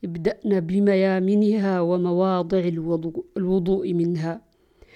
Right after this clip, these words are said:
وعنها أن رسول الله صلى الله عليه وسلم قال لهن في غسل ابنته، في غسل ابنته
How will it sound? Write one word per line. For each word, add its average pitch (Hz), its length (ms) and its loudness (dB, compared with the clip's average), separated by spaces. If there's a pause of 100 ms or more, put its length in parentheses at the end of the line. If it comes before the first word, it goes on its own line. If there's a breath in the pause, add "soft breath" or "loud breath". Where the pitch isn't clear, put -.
(320 loud breath)
وعنها 185 340 2
أن 175 140 0
رسول 180 340 -2
الله 165 260 -2
صلى 160 180 -6
الله 165 180 -2
عليه 165 300 -2
وسلم 165 440 -4
قال 170 400 -2
لهن 175 520 -2
في 175 340 -2
غسل 180 440 -4
ابنته، 175 480 -2 (1600 loud breath)
في 185 200 4
غسل 208 360 0
ابنته 185 460 -2